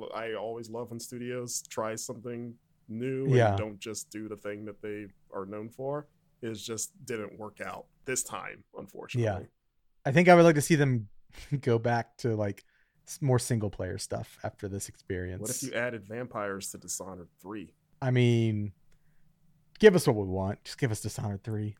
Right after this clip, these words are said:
Speaker 1: Yeah, there's
Speaker 2: <laughs> I
Speaker 1: no
Speaker 2: think they're
Speaker 1: reason
Speaker 2: also,
Speaker 1: why
Speaker 2: like, I think they're very tired of Dishonored three.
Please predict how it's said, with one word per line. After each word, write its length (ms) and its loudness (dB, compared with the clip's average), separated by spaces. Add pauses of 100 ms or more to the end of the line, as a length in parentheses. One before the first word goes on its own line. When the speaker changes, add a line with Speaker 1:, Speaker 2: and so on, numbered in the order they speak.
Speaker 1:
Yeah, 200 -4
there's 120 -2
Speaker 2:
<laughs> 60 6
I 40 12
Speaker 1:
no 60 12
Speaker 2:
think 160 12
they're 100 12
Speaker 1:
reason 100 12
Speaker 2:
also, 240 12
Speaker 1:
why 120 12
Speaker 2:
like, 180 8 (260)
I 120 12
think 180 8
they're 180 12
very 300 8
tired 260 6
of 80 0
Dishonored 360 2
three. 340 0